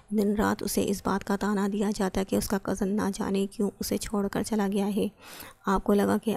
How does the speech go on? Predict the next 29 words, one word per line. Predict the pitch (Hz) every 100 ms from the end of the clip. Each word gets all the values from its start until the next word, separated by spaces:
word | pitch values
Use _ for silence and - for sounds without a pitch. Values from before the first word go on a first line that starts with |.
| -
आपने | 208 196 196
घर | 202 202 202
छोड़कर | - 208 202 -
बहुत | 196 208 208
अक्लमंदाना | 208 190 208 190 196 190 196
फ़ैसला | 208 - 202 196
किया | 208 - 185
है, | 202 202 - - - - -
लेकिन | 208 220
हकीकत | 202 190 - - 196
तो |
ये | 196 190
थी | 196 220
कि | 220 - -
आपका | 190 190 - 196
घर | - 208
छोड़कर | 196 - 190 - 202
जाने | 190 190
का | 196 190
फ़ैसला | - 202 -
कंजिश | 196 190 196 202 -
की | 202
ज़ात | 196 202 -
को | 214
सवालिया | - 202 196 202
निशान | 220 - 214 196
बना | 202 190
गया | 190 180
था। | - 98